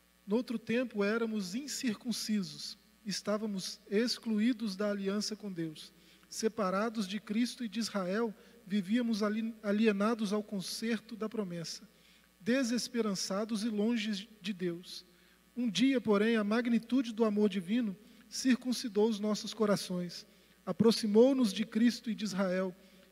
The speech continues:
incluiu-nos na esperança da promessa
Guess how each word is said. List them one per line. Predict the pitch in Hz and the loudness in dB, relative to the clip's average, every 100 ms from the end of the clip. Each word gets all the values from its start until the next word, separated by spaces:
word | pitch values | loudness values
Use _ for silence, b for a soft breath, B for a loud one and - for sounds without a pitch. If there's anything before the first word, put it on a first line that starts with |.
| - | -6
incluiu-nos | 220 226 220 226 277 254 202 | -4 0 4 6 6 4 0
na | 220 220 | 0 0
esperança | - 220 196 220 262 - | -2 0 2 4 2 0
da | 233 | -4
promessa | 226 208 190 208 220 - | -2 -2 -2 -2 -2 -4